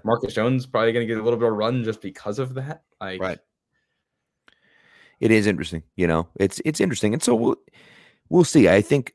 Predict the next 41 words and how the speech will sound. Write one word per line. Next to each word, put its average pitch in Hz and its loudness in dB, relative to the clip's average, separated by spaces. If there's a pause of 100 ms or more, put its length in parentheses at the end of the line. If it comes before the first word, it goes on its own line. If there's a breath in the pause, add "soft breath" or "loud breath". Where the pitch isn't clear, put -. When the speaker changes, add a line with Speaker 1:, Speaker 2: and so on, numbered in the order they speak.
(100)
Speaker 2:
I 101 2
think 135 -4
the 98 2
feel 120 2
for - 0
the 95 2
game, 78 -6 (140)
and 110 2
look, 101 -2
everyone's 107 2
talking, 85 2
everyone's 113 2
piling 95 2
on 87 0
the 85 -4
offense 82 -2
right 76 2
now, 82 0
and 82 0
I 85 -2
think 107 -6
there - 0
are 92 6
things 90 -2 (720)
to 92 0
say 85 2 (160)
about 85 0
the 85 -8
defense. 78 -6
Yes, 104 2
yes, - 6
Matt, 107 4
yes. 127 2 (380)
Free 120 0
Trey 113 4
Nixon. 107 -2 (540)
Get 104 4
him 117 2
on 113 4
the 107 0
field. 92 2